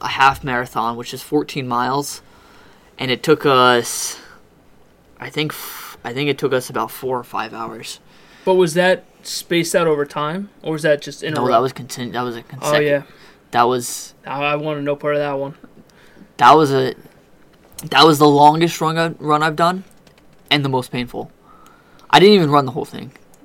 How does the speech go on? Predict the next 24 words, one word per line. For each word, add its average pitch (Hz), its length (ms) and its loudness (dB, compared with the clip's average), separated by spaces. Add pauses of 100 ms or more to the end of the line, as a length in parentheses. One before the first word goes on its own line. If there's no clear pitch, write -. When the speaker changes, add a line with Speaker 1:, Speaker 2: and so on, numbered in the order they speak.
(140)
Speaker 2:
Well, 240 180 6
Speaker 1:
I 156 80 8
think 202 140 4
I 185 40 6
ran, 156 260 4
like, 143 180 -2
seven 135 420 -2
miles. 131 400 -4
Speaker 2:
well, 202 120 6
w-, 175 220 -4 (640)
Speaker 1:
And - 120 0
Speaker 2:
were 185 80 6
Speaker 1:
then 196 40 2
Speaker 2:
you 208 60 4
Speaker 1:
my 254 100 4
Speaker 2:
guys 285 180 8
on 226 120 0
flat 208 280 -2
ground 165 220 -2
the 233 60 -4
whole 254 100 -6
time? 254 220 -6
No, 170 160 -2
right? 175 300 -4